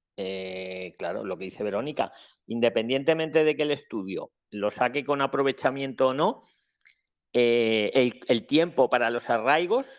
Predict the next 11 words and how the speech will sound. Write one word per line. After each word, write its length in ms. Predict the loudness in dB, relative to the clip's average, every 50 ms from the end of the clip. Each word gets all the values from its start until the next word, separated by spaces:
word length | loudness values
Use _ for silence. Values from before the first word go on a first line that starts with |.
| _ _ _ _ _ _ _ _ _ _ _ -4
de 160 | -4 -4 -2
tu 100 | -2 -2
sobrino 480 | 2 2 2 2 2 0 0 0 2
Carmenza 640 | 4 2 2 2 -2 -6 -6 0 0 2 2 2 -2 -6
están 280 | -8 -2 0 0 0 2
computando 1040 | 0 0 -2 -4 -4 -2 0 2 4 4 2 2 2 2 2 2 2 0 -4 -10 _
igualmente 680 | -6 -4 0 2 2 2 2 0 -4 -4 0 0 2
desde 240 | 2 2 2 2 0
el 60 | -2
minuto 380 | -2 -4 -6 -8 -4 0 0 0
cero. 340 | 0 2 0 0 0 -2